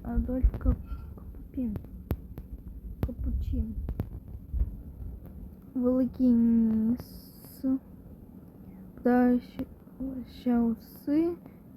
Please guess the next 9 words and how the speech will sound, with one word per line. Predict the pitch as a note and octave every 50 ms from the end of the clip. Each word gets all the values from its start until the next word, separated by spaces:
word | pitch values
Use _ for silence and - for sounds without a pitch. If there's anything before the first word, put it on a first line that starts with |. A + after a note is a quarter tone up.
| - - - - - - - - - - - - - - - - - - - - - - - - - - -
Використовує | - B3 A#3+ A#3+ - C4+ B3 - - - C#4 C4 A#3+ B3 A#3+ A#3
моноколо | A#3 A3+ A3+ A3+ A3+ A3+ - - - E4 F4 F#4 F#4 F4+ F4 E4 D#4+ C#4 B3
на | - A3+ A#3+ B3 A#3+ A#3+ A#3 G#3+ G3+ - - - - - - - - - - - - - - - - - - -
він | C#4 C#4+ D4 D4 - -
та | C#4+ C#4 C4
шляпа. | - - - - A3 G3+ G3 G3 - - - - G3 - - - - - - - - - - - - - - A#3+ -
Є, | D4 D#4+ E4 D#4+ C#4+ -
є, | - G#3+ A3+ C#4 C#4+ C4+ - - -
є. | G#3 G3+ G3+ A3 A#3+ A#3+